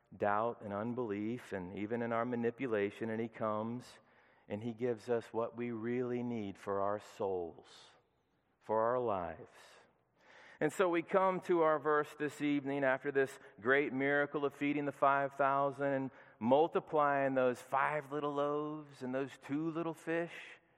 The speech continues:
and all that food that stuffed the people. Jesus is on the other side of the Sea of Galilee. And the, the crowd tracks him down,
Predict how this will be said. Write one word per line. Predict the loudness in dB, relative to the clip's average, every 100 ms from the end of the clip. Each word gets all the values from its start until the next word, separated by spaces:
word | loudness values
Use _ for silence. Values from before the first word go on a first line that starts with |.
| _ _ _ -2
and | 2
all | 4 6 4 4
that | 2 0 -4
food | -2 0 0 0
that | -4
stuffed | -8 -4 -2 -2 -6 -12
the |
people. | -8 -6 -4 -2 -2 -4 -14 _ _ _ _ _ _ _ _ -20 -10
Jesus | -6 -6 -6 -8
is | -2
on | -2 0
the | 0
other | 0 -2 -2
side | -2 0 -2
of |
the | -6 -8
Sea | -4
of | -4 0
Galilee. | 0 0 -2 -6 -10 _ _ _ _ _ _ _ _ _ _ _ _ _ _ _ _ _ _ _ _ _ _ _ -12
And | -10
the, | -10 -14 _ _
the | -20
crowd | -4 -2 0 -2 -8 -8
tracks | -6 -6 -10
him | -10 -6
down, | -6 -6